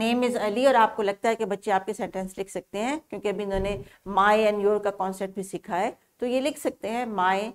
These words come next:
name is Ali"। लेकिन ये जो राइटिंग कर रहे हैं, ये सिर्फ हम उनकी याददाश्त के लिए कर रहे हैं। "What is your profession?" "I am a guard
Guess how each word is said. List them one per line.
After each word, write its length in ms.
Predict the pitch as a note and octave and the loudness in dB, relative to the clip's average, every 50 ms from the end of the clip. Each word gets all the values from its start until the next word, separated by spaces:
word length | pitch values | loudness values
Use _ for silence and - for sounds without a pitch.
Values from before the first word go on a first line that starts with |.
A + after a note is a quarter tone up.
| _ _ _ - F3 | _ _ _ -8 -6
name 260 | F#3 F3+ F3+ F#3 F#3+ | -4 -2 -2 -2 -4
is 140 | F#3 - - | -6 -6 -4
Ali"। 340 | - F#3+ F#3 A3+ C4+ C#4+ - | -2 0 0 0 -2 0 -2
लेकिन 240 | A#3+ A#3 B3 A#3+ A#3+ | -2 0 0 2 4
ये 140 | A3 C4 C4+ | 4 6 8
जो 140 | C4+ C#4 | 8 8
राइटिंग 460 | B3+ F#3 G#3+ G#3 A#3+ B3+ - D#4+ D#4+ D4 | 8 8 8 6 6 6 4 4 4 4
कर 160 | - A#3 G3 | 4 2 2
रहे 80 | G3+ | 2
हैं, 220 | G3+ G#3 G#3 G#3+ G3 | 0 -2 -4 -4 -2
ये 160 | F#3+ F3+ F3+ | -4 -4 -4
सिर्फ 280 | F#3 - G#3+ G3+ G3+ A3 | -4 -4 -6 -6 -4 -6
हम 120 | G3 F#3+ | -6 -4
उनकी 220 | F#3+ F#3 F#3+ A#3 | -6 -6 -6 -6
याददाश्त 440 | A3 G3 E3 E3 - E3 E3+ - - | -4 -2 -2 0 -2 -2 -4 -4 -8
के 60 | - | -8
लिए 120 | D3 D#3 E3+ | -6 -6 -2
कर 180 | - F3+ E3 | 0 0 0
रहे 80 | D3+ D3+ | 0 -2
हैं। 140 | C#3+ - _ _ _ _ _ _ _ _ _ _ _ - | -4 -8 _ _ _ _ _ _ _ _ _ _ _ 6
"What 200 | A3 C4+ C#4 - | 6 6 8 8
is 140 | F4+ F4+ D4 | 6 6 6
your 180 | D#4 F4 C#4 | 6 4 4
profession?" 680 | D4+ D#4 D4 - - C4+ C4+ B3+ C4+ C4+ A#3+ F#3+ E3+ D3 - - _ _ _ _ _ _ _ _ - - | 4 2 2 2 2 0 0 0 0 0 0 0 0 -2 -6 -10 _ _ _ _ _ _ _ _ 2 4
"I 120 | G#3+ A#3+ C#4 D#4 | 6 6 8 8
am 80 | D#4+ D#4+ | 8 8
a 80 | F4 E4 | 8 8
guard 520 | A#3+ B3+ A3+ G#3+ A3+ A3+ G#3+ G3 F3 D#3 | 10 12 12 12 12 12 12 12 10 6